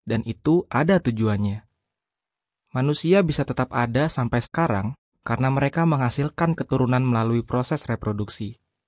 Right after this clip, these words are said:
Jadi kalau begitu, kenapa kamu tidak boleh terus-terusan memikirkan seks? Setidaknya, ada dua alasan penting. Alkitab mengajarkan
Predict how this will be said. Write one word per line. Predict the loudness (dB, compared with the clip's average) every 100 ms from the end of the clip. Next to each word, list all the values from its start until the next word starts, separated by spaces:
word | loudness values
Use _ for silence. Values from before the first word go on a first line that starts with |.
| _ _ _ _ _ _ _
Jadi | -2 0 2
kalau | 4 4
begitu, | 2 0 -4 -4 -6 -6 _ _ _ -4
kenapa | 2 2 4 2
kamu | 2 2
tidak | 2 2 4
boleh | 2 2
terus-terusan | -2 -4 -2 -2 0
memikirkan | 0 0 -2 0 0
seks? | 0 -2 -4 -18 _ _ _ _ _ _ _ _ _
Setidaknya, | -4 0 2 2 2 0 -2 -6 _ _ -2
ada | 2 2
dua | 4 4 4
alasan | 2 0 0
penting. | -2 -2 -2 -4 -8 -12 _ _ _ _ _ _ _ _ _ _ _ _ _ _ _
Alkitab | 0 0 0 0 2
mengajarkan | 2 2 2 0 -2 -2 -4